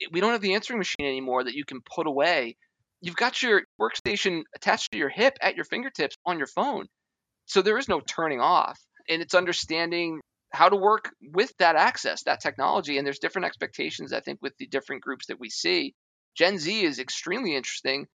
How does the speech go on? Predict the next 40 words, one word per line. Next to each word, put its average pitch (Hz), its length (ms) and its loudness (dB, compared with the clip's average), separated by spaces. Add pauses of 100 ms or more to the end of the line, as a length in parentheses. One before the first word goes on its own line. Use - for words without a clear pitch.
(320)
because 202 200 -4
they 220 140 6
really 220 240 -2
have 190 320 -2
no 202 140 2
prior 135 420 4
experience 131 640 -4 (220)
in 139 160 -2
office 123 640 2
like 139 140 -4
the - 100 -20
previous 131 300 -6
generations 123 600 -6
do. 120 280 -6 (640)
The 160 80 -4
further 196 640 4
down 170 220 8
the 175 60 0
line 170 240 6
you 147 80 -6
go, 165 520 2 (300)
the 170 100 2
less 170 440 4 (260)
experience 170 480 -2
maybe 165 200 0
there 160 160 4
is 156 180 -2
with 147 260 2
technology, 147 760 6
or 131 100 2
technology 160 460 4
changes 156 340 -2
over 143 160 2
those 143 180 -4
generations, 139 560 0
but 139 140 -10
then 156 120 2
also 170 300 4
just 170 220 -8
that 160 220 4